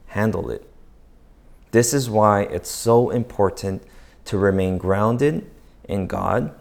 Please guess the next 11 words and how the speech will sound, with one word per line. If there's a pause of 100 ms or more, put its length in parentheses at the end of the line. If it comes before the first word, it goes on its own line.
(420)
because
God
is
never
changing.
His
character, (680)
his
being, (880)
uh, (300)
his